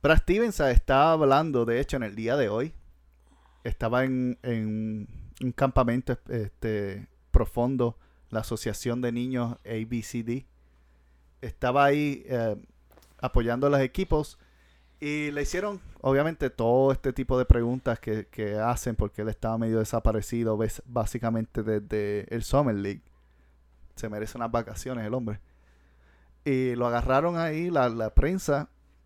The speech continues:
y le hicieron todo tipo de preguntas. Y una de las preguntas es: ¿qué va a pasar con Jason Ter-, eh, Jason, con Terry Rozier? <laughs> Iba a ser Jason Terry. Te-,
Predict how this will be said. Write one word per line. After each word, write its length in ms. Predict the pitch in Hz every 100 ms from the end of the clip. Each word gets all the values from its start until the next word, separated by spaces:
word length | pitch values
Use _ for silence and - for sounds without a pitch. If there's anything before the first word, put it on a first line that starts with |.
| _ _
y 80 | 127
le 80 | 113
hicieron 320 | 107 120 131
todo 200 | 131 135
tipo 280 | 139 135 139
de 80 | 139
preguntas. 440 | 143 117 139 123
Y 40 | 107
una 260 | 113 131
de 80 | 143
las 120 | 151
preguntas 520 | - 156 120 143 135
es: 240 | 127 143 - - _ _ _ -
¿qué 100 | 151
va 100 | 151
a 60 | 160
pasar 320 | 151 151 151
con 180 | 135 127
Jason 320 | 123 - 117
Ter-, 220 | 170 151 -
eh, 420 | 120 110 104 98
Jason, 460 | 110 107 117 104 - 101 - - - - - - - -
con 140 | 135
Terry 220 | 123 139 127
Rozier? 460 | 113 - 139 113 - 175 - 165 -
<laughs> 520 | - - - - -
Iba 120 | 117 117
a 40 |
ser 200 | - 120
Jason 360 | 113 110 120 104
Terry. 340 | - 104 110 - _ _ _ _ _ _ _
Te-, 100 | -